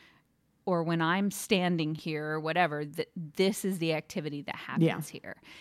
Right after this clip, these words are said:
Speaker 1: And just being in that space gives your brain the cue that this is the
Speaker 2: Mm-hmm.
Speaker 1: activity that we're gonna do here. And I try to, because I work from home, and I know, again,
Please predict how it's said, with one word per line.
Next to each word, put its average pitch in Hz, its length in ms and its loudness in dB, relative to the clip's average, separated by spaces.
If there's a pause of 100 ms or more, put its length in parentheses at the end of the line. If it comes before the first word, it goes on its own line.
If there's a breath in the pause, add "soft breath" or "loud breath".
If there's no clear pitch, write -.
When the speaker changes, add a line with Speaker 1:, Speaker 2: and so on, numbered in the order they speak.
(260 loud breath)
Speaker 1:
And 170 280 2
just 202 320 2
being 214 400 2
in 175 160 0
that 160 260 -2
space 190 600 -4
gives 165 280 -2
your 165 120 -2
brain 160 420 -2
the 147 80 -4
cue 165 600 -2
that 151 420 -2 (160)
this 165 320 0
is 160 80 -2
the 135 120 0
Speaker 2:
Mm-hmm. 143 80 0
Speaker 1:
activity 156 500 -4
that 143 120 -8
we're 151 100 -14
gonna 147 220 -8
do 147 200 -10
here. 143 320 -10
And 175 120 -2
I 190 120 -2
try 277 340 0
to, 185 280 -2
because 233 360 0
I 254 80 2
work 190 240 0
from 175 200 -6
home, 151 380 -6 (640 loud breath)
and 196 80 4
I 202 80 6
know, 202 140 6
again, 170 460 4